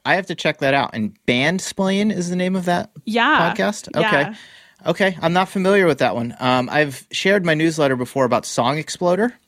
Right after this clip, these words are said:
Speaker 2: Yep.
Speaker 1: which is
Speaker 2: Li-,
Speaker 1: another
Speaker 2: I've listened to that too. Yeah.
Speaker 1: awesome podcast, and that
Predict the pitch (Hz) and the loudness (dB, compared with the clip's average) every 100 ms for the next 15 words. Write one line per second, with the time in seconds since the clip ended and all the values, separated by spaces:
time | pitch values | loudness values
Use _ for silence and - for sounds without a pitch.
0 | - 285 - 131 139 254 - - 269 311 | -2 -2 -2 -4 -2 0 2 2 4 2
1 | 285 277 262 233 202 - 240 202 196 143 | 0 -4 -4 -4 -6 -6 -6 -4 0 0
2 | 151 165 165 160 156 165 160 131 131 160 | 0 -2 0 -2 2 0 0 -2 0 0
3 | - | -2